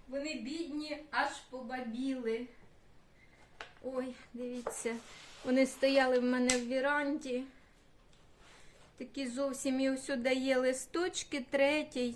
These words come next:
ну ось настоящий, як говорять.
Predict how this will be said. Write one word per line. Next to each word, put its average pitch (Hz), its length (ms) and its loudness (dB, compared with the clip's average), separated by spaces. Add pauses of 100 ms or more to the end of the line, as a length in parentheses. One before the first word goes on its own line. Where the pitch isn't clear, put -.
ну 269 280 -2
ось 226 200 -4
настоящий, 240 1040 -2 (560)
як 214 160 -8 (100)
говорять. 214 640 -4